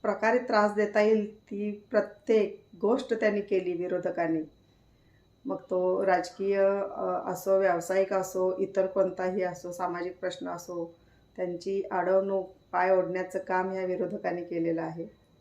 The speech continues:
अक्षरशः लहान वयात ज्यांच्या डोक्यावरचं छत्र आईवडिलांचं हरपलं, अशा ह्या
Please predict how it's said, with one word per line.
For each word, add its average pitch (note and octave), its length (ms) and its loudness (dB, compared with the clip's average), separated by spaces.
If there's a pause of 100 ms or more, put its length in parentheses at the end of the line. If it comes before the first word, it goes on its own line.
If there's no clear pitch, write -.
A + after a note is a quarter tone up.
(800)
अक्षरशः G#3 460 -8 (580)
लहान G3+ 340 0
वयात A3+ 640 2 (120)
ज्यांच्या G3+ 640 0 (160)
डोक्यावरचं G3+ 600 0 (120)
छत्र F#3+ 440 2
आईवडिलांचं F#3 880 -2 (340)
हरपलं, G3 500 0 (880)
अशा F#3+ 200 -10
ह्या F#3 400 -4